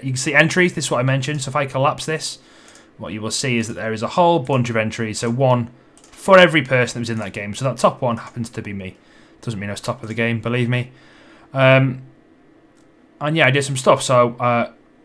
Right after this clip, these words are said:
this is where we care about. So assists, I got no assists. I didn't help with any of that. I got fifteen kills.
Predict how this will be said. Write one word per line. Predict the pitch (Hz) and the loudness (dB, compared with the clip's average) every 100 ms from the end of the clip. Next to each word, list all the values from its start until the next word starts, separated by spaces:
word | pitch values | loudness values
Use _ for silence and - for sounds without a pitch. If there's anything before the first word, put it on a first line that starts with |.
| _ - | _ -8
this | 127 | -4
is | 139 | -2
where | 127 | -2
we | |
care | 131 120 | 2 2
about. | 113 104 123 | 2 -2 -4
So | - 110 | -6 -4
assists, | 113 - 196 - - | -2 0 0 -2 -6
I | 117 | -6
got | 101 113 | -6 -4
no | 104 101 | -4 -4
assists. | - 170 135 - | -4 -4 -4 -6
I | |
didn't | 113 104 - | -8 -10 -14
help | - - 104 | -14 -12 -10
with | 120 117 | -8 -6
any | 117 | -6
of | 113 | -6
that. | 127 131 131 - - - | -6 -6 -8 -18 -20 -8
I | 117 | -4
got | 107 | -4
fifteen | - 143 131 135 127 120 | -4 -6 -2 0 0 0
kills. | 190 185 185 180 - | 4 6 6 4 -2